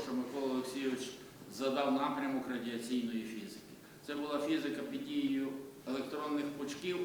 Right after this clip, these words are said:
однак дефекти в кристалі досліджувалися в основному під, е, впливом ікс променів. А я не сказав ще, і хочу сказати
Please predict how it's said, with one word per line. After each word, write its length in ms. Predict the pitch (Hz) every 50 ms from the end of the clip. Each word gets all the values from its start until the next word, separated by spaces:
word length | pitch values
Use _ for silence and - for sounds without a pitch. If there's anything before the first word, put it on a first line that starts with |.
| - - -
однак 340 | 117 113 123 127 123 120 - -
дефекти 420 | 135 131 - 170 175 165 - 135
в 120 | 131 123 -
кристалі 400 | 123 120 120 - 135 123 117 - - 110
досліджувалися 920 | 117 110 - 160 160 160 160 147 147 143 143 143 139 135 - 139 135 135 135 135 - - - - - - 101
в 40 | 110
основному 1200 | 123 120 - - - - - 113 117 120 120 120 127 139 143 147 147 143 139 - - 139 139 - - - - - - - - - - -
під, 300 | - 139 139 - - 123
е, 380 | 131 123 123 123 123 123 123 120 - - -
впливом 520 | 123 127 139 147 139 131 135 131 123 - - - -
ікс 220 | 143 147 127 - -
променів. 420 | - 123 123 123 120 110 104 95 - - - - - - - - - - - - - - - -
А 260 | 117 123 127 123 120 120 120 120 127 139
я 160 | 160 165 160
не 100 | 160 156
сказав 440 | - - 160 147 156 165 170 165 165
ще, 80 | - 120
і 180 | - - 143
хочу 220 | 131 - 139 135 -
сказати 460 | - 139 131 143 151 151 156 143